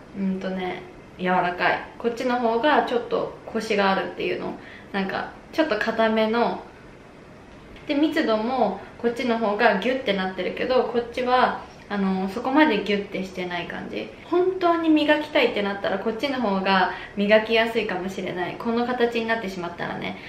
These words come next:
洗っても、こっちのシグマは大丈夫だったけど、こっちはね、こう爆発しちゃったけど、でもミュウやっぱこれ好きなんだよね。すごい使いやすい。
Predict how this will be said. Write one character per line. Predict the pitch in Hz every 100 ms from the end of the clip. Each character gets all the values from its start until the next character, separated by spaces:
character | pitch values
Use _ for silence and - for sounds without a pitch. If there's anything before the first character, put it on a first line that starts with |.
| -
洗 | 214 277 294
っ |
て | 320
も、 | 285 226 208 185 -
こ | 220
っ | 202
ち | 254
の | 240
シ | 247
グ | 254
マ | 214 180
は |
大 | 180 180
丈 | 185
夫 | 175
だ | 160
っ | -
た |
け | - 190
ど、 | 214 202 190 -
こ | 202
っ |
ち | -
は | 196 180
ね、 | 175 185
こ |
う | 185
爆 | 185 190
発 | 202 202
し | 202
ち | 196
ゃ |
っ | 190
た | 208
け | 202 294 285
ど、 | 269 247 - - - -
で |
も | 220 220
ミ | 214
ュ |
ウ |
や | 202 202
っ |
ぱ | 202
こ | 196
れ | 190
好 | 190 -
き | 208
な | 175
ん | 180
だ | -
よ |
ね。 | - - 202
す | -
ご | 214 220
い | 185 - - - -
使 | - - 202
い | 190
や | 196
す | 190 180
い。 | 160